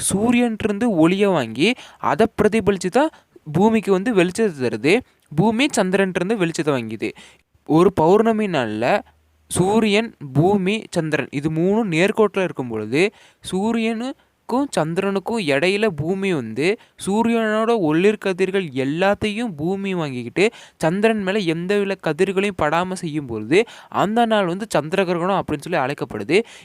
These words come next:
இப்படிப்பட்ட சந்திர கிரகணம் வந்து கூடிய விரைவில், அதாவது இன்னைக்கு, இன்னைக்கு செப்டம்பர் ஆறாம் தேதி இரவு எட்டு ஐம்பத்தி எட்டுக்கு நடைபெற இருக்குது. அதை வந்து எல்லாரும் நீங்க பார்க்கணும். ஏன் இதை கண்டிப்பா பார்க்கணும்?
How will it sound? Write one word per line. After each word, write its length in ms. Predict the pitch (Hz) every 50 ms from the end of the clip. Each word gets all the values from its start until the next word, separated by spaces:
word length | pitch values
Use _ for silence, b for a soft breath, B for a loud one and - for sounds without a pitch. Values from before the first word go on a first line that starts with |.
| B
இப்படிப்பட்ட 540 | B 175 - - - - 269 226 254 240 226 -
சந்திர 320 | 175 151 156 156 185 180
கிரகணம் 360 | 156 156 143 143 135 120 110 107
வந்து 200 | 113 123 180 220 - b b b b
கூடிய 380 | - 180 220 240 226 233 226 208
விரைவில், 360 | 180 175 165 151 135 131 123 - -
அதாவது 420 | - 127 135 160 156 143 139 175 180 160
இன்னைக்கு, 380 | 151 175 180 190 180 - 131 107 - _ _ -
இன்னைக்கு 380 | 139 151 165 175 170 175 190 180 - -
செப்டம்பர் 580 | - - 185 180 - - - 220 208 208 202 170 131
ஆறாம் 400 | 131 147 170 185 190 190 175 156
தேதி 260 | 147 135 131 170 220 254 B B B B B B 147 156
இரவு 320 | 185 208 220 220 208 240 247 240 - _ - 143 151
எட்டு 340 | 180 185 - _ - 269 254 220
ஐம்பத்தி 380 | 185 180 180 190 185 180 175
எட்டுக்கு 240 | 160 156 160 214 220
நடைபெற 360 | 190 160 147 160 151 160 151 143 127
இருக்குது. 280 | 117 127 117 135 180 226 - b b b b b -
அதை 160 | 135 160 175
வந்து 200 | 175 170 185 233 226 165
எல்லாரும் 520 | 151 156 175 190 196 196 208 214 214 196 175
நீங்க 140 | 165 165
பார்க்கணும். 420 | 160 - 143 139 - 139 127 110 117 127 165
ஏன் 200 | 190 226 247 233 214
இதை 140 | 180 175 156 151 -
கண்டிப்பா 380 | - 160 156 160 180 196 196
பார்க்கணும்? 460 | 180 - 160 156 - 147 139 156 151